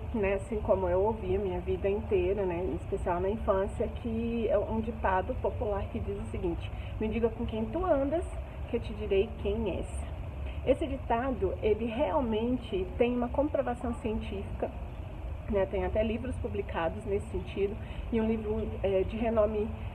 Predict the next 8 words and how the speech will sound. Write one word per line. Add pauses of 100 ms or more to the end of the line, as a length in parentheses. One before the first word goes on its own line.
(100)
um
livro
expressivo,
né,
que
traz
essa
contextualização